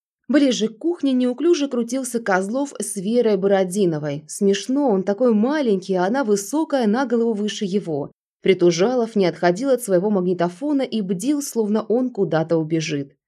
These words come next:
"Спасибо, ты помог нам. Понравилось?" "Ага", честно признался он. "Ну ты чего так держишь? Можно и покрепче".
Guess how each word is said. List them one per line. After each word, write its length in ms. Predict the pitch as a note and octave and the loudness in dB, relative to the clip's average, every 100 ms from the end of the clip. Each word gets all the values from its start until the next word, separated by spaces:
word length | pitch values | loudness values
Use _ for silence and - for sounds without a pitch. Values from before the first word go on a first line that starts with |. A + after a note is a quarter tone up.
| _ _ _ _ _ | _ _ _ _ _
"Спасибо, 680 | - F#3+ G3+ - C#4 G3 D#3 | -2 -2 -2 -2 -2 0 0
ты 120 | F3 | 0
помог 460 | F3+ G3 A3+ B3 G3 | 0 2 2 0 -2
нам. 300 | D3+ A#2 - _ | -2 -4 -12 _
Понравилось?" 720 | G3+ F#3+ F#3 C4+ C4+ D#3 - - _ - | 2 4 4 2 0 0 -4 -14 _ -2
"Ага", 560 | F#3+ F3 F3 D#3+ F3+ - _ _ | -2 2 0 0 -4 -12 _ _
честно 420 | - F#3+ F3+ F3+ | 0 0 0 -2
признался 580 | F3+ F3 F3+ F3 F#3+ - | -2 0 0 0 -4 -4
он. 320 | F#3 E3+ F3 _ _ _ | -4 -4 -8 _ _ _
"Ну 120 | B3+ | 0
ты 120 | D4+ | 2
чего 340 | E4+ F4+ F4 C#4+ | 2 2 2 0
так 220 | C4+ A#3+ | 0 -2
держишь? 500 | G#3+ G#3 D#3+ D3+ - | 0 2 2 -2 -2
Можно 280 | G3 G#3 C4 | 0 2 2
и 60 | |
покрепче". 720 | C#4+ E4 A#3+ F3+ F3+ A3+ D#3+ | 2 2 2 2 0 -4 -6